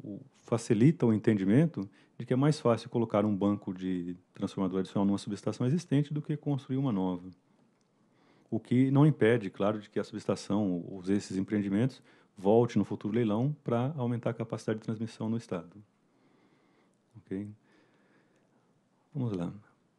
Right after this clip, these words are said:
Parâmetros e condições associadas, nós colocamos aqui alguns, eh, parâmetros, como o custo de capital próprio, nove vírgula oitenta e nove por cento, o custo de capital terceiro, seis vírgula sessenta e um por cento, a estrutura do capital próprio,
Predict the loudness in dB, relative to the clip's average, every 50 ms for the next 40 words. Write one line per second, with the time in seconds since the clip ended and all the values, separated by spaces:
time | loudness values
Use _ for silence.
0 | _ -2 2 4 6 6 6 4 2 -2 -2 0 -2 0 0 0 0 0 0 0
1 | 0 -2 -2 2 2 4 4 4 4 2 2 0 0 -4 -4 -4 -2 -2 0 0
2 | 2 2 2 2 0 -2 -2 -4 -2 0 0 0 0 0 -2 -6 -10 -16 -20 -20
3 | _ _ _ _ _ -6 -4 -4 -2 -2 -4 -6 -2 0 2 2 4 6 6 6
4 | 4 4 2 0 -2 -2 -2 -4 -6 -6 -4 -4 -6 -4 -4 -4 -4 -4 -4 -4
5 | -2 -2 -2 -2 0 2 2 2 2 0 0 0 0 0 -2 -8 _ _ _ _
6 | _ _ _ _ _ -10 -6 -2 0 2 2 2 0 -2 -2 -2 -2 -2 -2 -4
7 | -4 -4 -6 -4 -2 -2 -2 -2 -2 -4 -6 -6 -6 -6 -4 -2 2 4 4 4
8 | 2 2 0 0 0 -2 -4 _ _ _ -20 -20 -20 _ _ _ -14 -6 -4 -2
9 | -4 -2 0 -2 -2 2 2 0 0 2 2 0 0 0 2 2 4 4 4 2
10 | 0 -2 -6 -2 2 4 4 4 4 2 -2 -2 -2 -4 -6 -6 -8 -8 -8 -6
11 | -6 -6 -6 -4 -4 -6 -4 -4 -6 -6 -6 -4 -2 0 0 0 0 -2 -4 -8
12 | -10 _ _ -2 0 2 2 0 -2 -6 -10 -4 -2 -2 0 0 -2 -4 -6 -6
13 | -8 -10 -6 -4 -4 -4 -4 -2 0 0 2 0 0 -4 -6 -8 -8